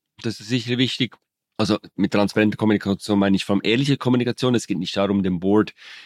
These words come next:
etwas zu verkaufen, sondern die Wahrheit zu sagen. Und auch regelmäßige Meetings.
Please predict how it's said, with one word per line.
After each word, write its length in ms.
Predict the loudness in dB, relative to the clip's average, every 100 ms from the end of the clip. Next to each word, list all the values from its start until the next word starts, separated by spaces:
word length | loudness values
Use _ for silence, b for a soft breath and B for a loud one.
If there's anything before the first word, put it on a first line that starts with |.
| B
etwas 280 | -6 -4 -6
zu 80 | -6
verkaufen, 800 | -6 0 2 4 2 0 0 0 B B B
sondern 300 | -2 0 0
die 100 | 0
Wahrheit 380 | 0 2 0 -2
zu 80 | -2
sagen. 360 | 0 0 -4 B B B
Und 180 | 0 2
auch 100 | 2
regelmäßige 600 | 2 2 2 0 -2 0
Meetings. 760 | 2 2 2 2 2 -2 -8